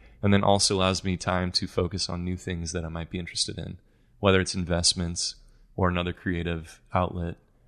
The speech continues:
or another product or, or whatever it may be. Um, but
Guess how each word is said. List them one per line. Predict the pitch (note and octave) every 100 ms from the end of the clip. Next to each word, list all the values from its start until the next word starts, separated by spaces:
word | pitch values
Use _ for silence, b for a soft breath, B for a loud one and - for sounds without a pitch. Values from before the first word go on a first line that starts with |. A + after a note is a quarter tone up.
| _
or | -
another | F2+ F2 F2+
product | - E2+ E2 E2+ - -
or, | F#2 F2
or | - F#2 F2 E2+ - - _
whatever | - F#2+ F2+ E2+
it | -
may | E2
be. | E2 E2+ F#2 F#2 _ - - _ _
Um, | F#2 F2+ F2 E2+
but | A2